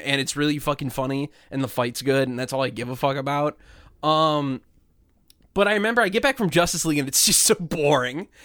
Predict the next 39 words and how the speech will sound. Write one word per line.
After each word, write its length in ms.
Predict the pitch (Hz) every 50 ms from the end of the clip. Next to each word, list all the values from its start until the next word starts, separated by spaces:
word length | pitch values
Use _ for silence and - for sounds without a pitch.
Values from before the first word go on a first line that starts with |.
| - 233 -
It's, 300 | 202 214 214 - - -
it's 240 | 320 294 269 - -
just 260 | 254 - - - -
such 220 | 208 214 330 320
a 40 | 233
nothing 460 | 214 196 202 190 196 - 220 196 196
movie. 420 | 180 165 160 165 160 127 127 113 139
It's, 140 | 147 - 202
like, 260 | 180 165 - - - - 175 165 156 160 160 - 185 160 147 - - - - - - - -
it's 220 | - 208 170 165
very, 280 | 170 180 214 220 233 226
it's 240 | - 196 175 - 180
not 260 | 180 208 202 220 240
offensive 400 | 226 - 233 220 - - 202 180
at 80 | 190
all, 360 | 175 175 180 180 190 220 262 -
which 220 | - 170 170 -
makes 220 | 175 180 180 - -
it 140 | 185 165 -
in-, 240 | 170 170 156 151 151 - - - 180 - -
obscenely 600 | 170 165 - - 190 180 165 151 151 139 131 123 -
offensive, 540 | 143 - - 123 117 - 123 90 110 117 - - - - - - _ _ _
uh, 220 | - 143 139 135 143
'cause 240 | - 170 160 135
it, 380 | 156 - - - 165 151 - - -
it 300 | 165 156 - - - 135
did 160 | 151 185 180
nothing 220 | 175 151 165 156
but 100 | 143 147
waste 180 | 135 135 131 -
my 80 | 131 120
time, 300 | - 117 98 98 113 - _ _ _ _ _ _ _ -
uh, 140 | 131 131
which 180 | 131 139 143 -
is 120 | 147 139
one 140 | 165 165 160
of 60 | 156
the 80 | 147 147
worst, 460 | 143 139 139 139 - - - - _